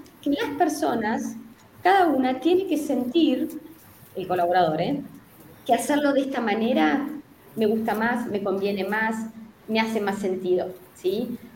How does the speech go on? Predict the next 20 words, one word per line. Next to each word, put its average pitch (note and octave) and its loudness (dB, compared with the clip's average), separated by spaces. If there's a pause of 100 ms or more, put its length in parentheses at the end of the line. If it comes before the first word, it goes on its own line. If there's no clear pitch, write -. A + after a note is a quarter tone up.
Y G#3+ 2
ahí B3+ 6
es C4+ 2
donde A3+ 2
el G3+ 4
N A3 2
P A3 2
S, A3+ -2
por F#3+ -4
ejemplo, G3+ -2
es G3+ -6
maravilloso G#3 2
si A3 -4
lo G#3 2
utilizo D4 2 (560)
para G#3+ 0
que A3 -2
cada D#4+ 2
persona C#4 0
pueda C4 0